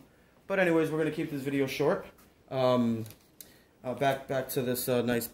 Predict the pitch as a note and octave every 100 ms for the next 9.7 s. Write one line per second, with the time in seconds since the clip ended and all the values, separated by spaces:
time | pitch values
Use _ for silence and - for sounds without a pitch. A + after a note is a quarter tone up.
0 | _ - C#3+ F#3 - B2+ A#2 C#3 C#3+ D#3
1 | D3 C3 - A#2+ C#3+ C3 - D#3 E3+ A#3+
2 | A#3+ C4 D#4 D#4+ - C#4 C4+ C#4+ D4+ -
3 | - - - - F#3+ F#3+ F#3+ F#3+ E3 -
4 | - - F3+ A3+ B3 B3 A#3+ G3 G3 G#3+
5 | G#3 G3+ G3 G3 F3+ F#3+ F3+ F#3 F#3+ F#3+
6 | C#3+ D3+ F3 F3+ - E3 C#3+ B2 B2+ B2
7 | B2 B2 B2+ - - - A#2+ A#2 C3+ B2+
8 | A#2+ B2+ A#2+ A#2 A2 A2 A#2+ C#3 - _
9 | - - A#2 A2+ A2 G#2